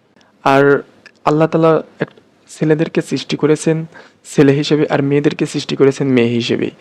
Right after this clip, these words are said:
এখানে জন্মের পরে যে একটা ছেলে মেয়ে হয়ে যাবে, আর মেয়ে, আর একটা মেয়ে জন্মের পর যে ছেলে হয়ে যাবে, এটা আল্লাহ তাআলা এভাবে কাউকে সৃষ্টি করেন নাই। তাই অবশ্যই আমাদেরকে মনে রাখতে হবে, অবশ্যই আমাদেরকে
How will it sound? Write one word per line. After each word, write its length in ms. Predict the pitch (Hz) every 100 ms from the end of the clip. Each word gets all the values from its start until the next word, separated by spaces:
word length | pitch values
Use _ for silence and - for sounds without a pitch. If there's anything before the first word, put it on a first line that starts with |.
| - - _
এখানে 320 | 151 175 160 143 151 - - -
জন্মের 460 | 160 151 156 160 - _
পরে 340 | 139 143 147 151 151 143 143
যে 100 | 147 135 _
একটা 260 | - - 143
ছেলে 300 | - 151 147
মেয়ে 260 | 143 135 135
হয়ে 200 | 143 139
যাবে, 240 | 139 131 -
আর 100 | 139
মেয়ে, 340 | 139 139 139 139 139 - - -
আর 80 | 143
একটা 260 | 139 -
মেয়ে 300 | 143 143 143
জন্মের 400 | 139 139 139 135
পর 240 | 135 139 135
যে 160 | 135 143
ছেলে 280 | - 143 131
হয়ে 160 | 139 139
যাবে, 160 | 139 - -
এটা 200 | 147 165 -
আল্লাহ 220 | 147 147
তাআলা 180 | 147 139
এভাবে 320 | - 139 143 165
কাউকে 300 | 147 127 151
সৃষ্টি 320 | - - 127
করেন 240 | 123 131
নাই। 220 | 131 117 - _ _ _ _ _ _ _ _ - _ _ _ _ -
তাই 140 | 160
অবশ্যই 500 | 135 151 180 - 175 175
আমাদেরকে 500 | 139 147 151 - 151 151
মনে 300 | 143 139 143
রাখতে 320 | 143 139 - 151
হবে, 200 | 147 143
অবশ্যই 380 | 139 131 - 151
আমাদেরকে 380 | 139 143 143